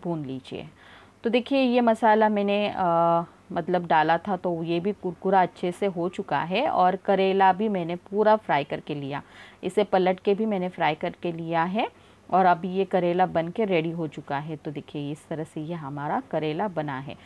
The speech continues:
और अंदर का जो मसाला है, वो भी आप देख सकते हैं, ये अंदर ही है, ये ऑयल में नहीं आया है,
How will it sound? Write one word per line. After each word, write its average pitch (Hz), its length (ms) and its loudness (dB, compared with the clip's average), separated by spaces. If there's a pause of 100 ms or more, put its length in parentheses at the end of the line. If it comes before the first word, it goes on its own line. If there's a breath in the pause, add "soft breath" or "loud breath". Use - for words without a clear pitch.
(280 loud breath)
और 214 120 6
अंदर 214 340 6
का 226 140 6
जो 220 160 0
मसाला 190 500 4
है, 208 200 0
वो 202 220 -2
भी 214 120 2
आप 165 160 6
देख 156 220 -8
सकते 220 260 -6
हैं, 247 80 -4
ये 214 80 0
अंदर 165 360 0
ही 165 220 -8
है, 175 180 -2
ये 214 280 -2
ऑयल 175 260 2
में 190 140 -4
नहीं 165 320 -6
आया 143 280 -4
है, 180 240 -2